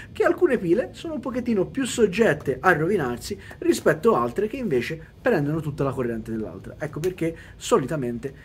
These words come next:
le batterie dal lato negativo, o comunque sia le prime pile, sono quelle che si vanno a rovinare di più rispetto alle ultime. A proteggerci da tutte queste brutte e cattive batterie abbiamo un B M S, che sta appunto a significare Battery Management System, cioè sistema di gestione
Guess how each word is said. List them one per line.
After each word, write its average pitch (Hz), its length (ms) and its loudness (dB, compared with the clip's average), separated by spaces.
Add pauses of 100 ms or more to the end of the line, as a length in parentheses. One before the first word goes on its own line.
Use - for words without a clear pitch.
(140)
le 127 120 -4
batterie 147 580 2
dal 127 140 -2
lato 139 240 0
negativo, 135 460 -2
o - 40 -8
comunque 127 300 -8
sia 131 200 -2
le 120 140 0
prime 131 500 0
pile, 214 300 0
sono 247 220 -8
quelle 127 180 0
che 123 80 -6
si - 160 -8
vanno 123 200 -2
a 127 40 0
rovinare 139 400 -2
di 185 140 -4
più - 300 -4
rispetto 101 420 -8
alle 98 140 -8
ultime. 98 680 -12 (240)
A 339 100 8
proteggerci 254 680 6
da 254 120 10
tutte 269 380 8
queste 233 380 8
brutte 254 480 2
e 240 140 8
cattive 247 580 6
batterie 311 720 6 (180)
abbiamo 294 840 8 (160)
un 392 300 10
B 285 60 6 (300)
M 262 320 6
S, 160 300 4
che 180 80 4
sta 196 220 4
appunto 156 460 0
a 135 40 0
significare 190 560 0
Battery 160 420 2
Management 156 580 -2
System, 123 480 -4
cioè 151 200 4
sistema 160 600 0
di 202 100 0
gestione 190 520 -2